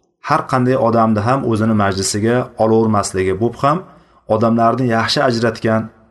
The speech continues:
kishi, adolatda must-, adolatni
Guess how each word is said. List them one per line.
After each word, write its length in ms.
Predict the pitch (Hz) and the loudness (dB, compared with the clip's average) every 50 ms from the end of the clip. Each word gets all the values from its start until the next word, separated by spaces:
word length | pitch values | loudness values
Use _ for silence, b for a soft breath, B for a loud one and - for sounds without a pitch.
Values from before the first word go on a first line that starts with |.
| _ _ _ _ _ _ - | _ _ _ _ _ _ -8
kishi, 320 | - - - - 160 180 208 214 - - - _ _ _ _ _ _ _ _ - | -4 -4 -2 0 0 0 -2 -4 -8 -14 -20 _ _ _ _ _ _ _ _ 0
adolatda 760 | 107 113 113 120 120 117 117 120 117 - - - - 135 131 127 | 0 2 4 4 4 4 4 2 0 -2 -4 -4 0 0 2 2
must-, 340 | 120 117 110 - - - - - | 2 0 -4 -6 -10 -12 -8 -4
adolatni 720 | 127 117 113 120 120 117 120 117 117 - - - 147 143 | -2 0 2 2 2 2 2 0 -2 -4 -4 0 0 0